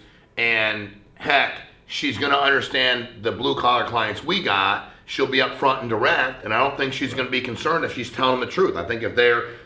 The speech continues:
they need the life insurance and they're not gonna make, I think she has no problem saying, 'You need to have this, and here's why.'" I, I felt very comfortable with that. So for us, that's how I met, and,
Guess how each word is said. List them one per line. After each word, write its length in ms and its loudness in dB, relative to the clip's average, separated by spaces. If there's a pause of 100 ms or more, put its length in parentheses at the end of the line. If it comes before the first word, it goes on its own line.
they 120 2
need 240 0
the 40 0
life 260 2
insurance 460 -2
and 100 -4
they're 100 2
not 200 2
gonna 120 -2
make, 240 -2
I 140 0
think 180 -2
she 120 -4
has 120 0
no 120 2
problem 400 0
saying, 560 -2 (160)
'You 100 -8
need 180 -2
to 60 -2
have 260 2
this, 140 -4
and 80 -10
here's 180 -4
why.'" 240 2 (320)
I, 60 -2
I 40 -2
felt 280 0
very 200 -2
comfortable 320 -6
with 100 -6
that. 240 -10 (580)
So 480 2
for 220 0
us, 480 2 (880)
that's 200 -2
how 140 2
I 40 -2
met, 340 -4
and, 140 0